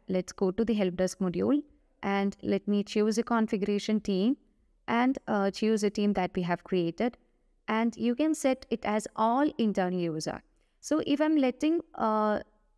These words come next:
this, uh, visibility as all internal user, so even if the user is not following the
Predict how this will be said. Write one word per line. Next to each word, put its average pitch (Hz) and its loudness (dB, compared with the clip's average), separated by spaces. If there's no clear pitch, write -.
this, 208 0
uh, 190 0
visibility 214 0
as 196 -2
all 214 0
internal 214 0
user, 185 0
so 294 0
even 302 2
if 302 -2
the 294 2
user 220 0
is - -2
not 302 2
following 208 2
the 269 0